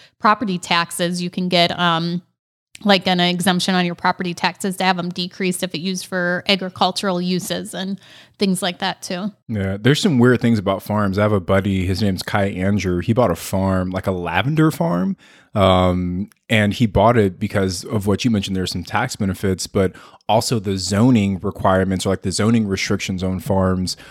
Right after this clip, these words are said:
Speaker 2: are significantly lower or less restrictive than what you see on, like, residential properties or even some other commercial properties.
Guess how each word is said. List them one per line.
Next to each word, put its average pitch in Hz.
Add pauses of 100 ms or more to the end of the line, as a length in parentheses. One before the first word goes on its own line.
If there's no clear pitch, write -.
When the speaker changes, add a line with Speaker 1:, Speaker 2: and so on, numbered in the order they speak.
(160)
Speaker 2:
are 95
significantly 104
lower 95
or 101
less 98
restrictive 95
than 95
what 95
you 107
see 101
on, 92
like, -
residential 98
properties 92
or 90
even 92
some 98
other 95
commercial 107
properties. 90